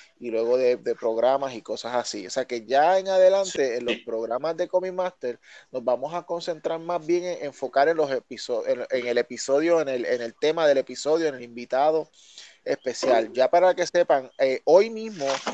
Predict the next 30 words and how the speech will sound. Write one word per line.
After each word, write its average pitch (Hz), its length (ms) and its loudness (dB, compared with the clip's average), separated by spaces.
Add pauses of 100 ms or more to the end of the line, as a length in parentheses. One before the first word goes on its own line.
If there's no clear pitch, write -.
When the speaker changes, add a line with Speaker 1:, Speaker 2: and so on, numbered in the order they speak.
(360)
Speaker 1:
grabamos 143 600 4
el 165 100 2
episodio 143 420 0
de 165 100 6
la 165 120 4
semana 151 340 -8
que 120 140 -6
viene, 139 360 0
que 117 120 -4
es 127 80 -4
el 135 100 -4
de 139 120 0
Chile, 127 520 -4
los 120 100 -4
cómics 135 280 0
de 123 60 4
Speaker 2:
Exacto. 110 140 0
Speaker 1:
Chile. 120 260 -6
Quedó, 123 340 -2 (560)
quedó 139 260 0
súper 170 500 0
bueno. 120 400 -2
Y 139 140 -10
no 143 220 -6
entramos 185 720 -2
en 151 160 -6
cómics 175 540 0
para 156 260 4
nada 180 320 2
porque 123 480 -4